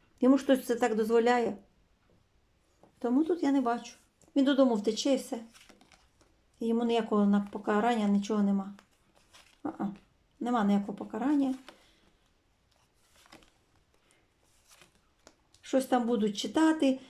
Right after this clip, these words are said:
щось будуть, знаєте, як піднімати ці документи, щось будуть там копати. От. Але покарання я для нього не бачу. Хоча,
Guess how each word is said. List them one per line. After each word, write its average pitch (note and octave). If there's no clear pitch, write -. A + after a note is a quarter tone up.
щось A#3+
будуть, A3
знаєте, G#3+
як G3+
піднімати A#3
ці G3+
документи, A#3+
щось G#3+
будуть G#3
там G#3+
копати. B3
От. G#3
Але A#3+
покарання A#3
я G#3
для G3+
нього A#3
не G#3
бачу. F3
Хоча, C4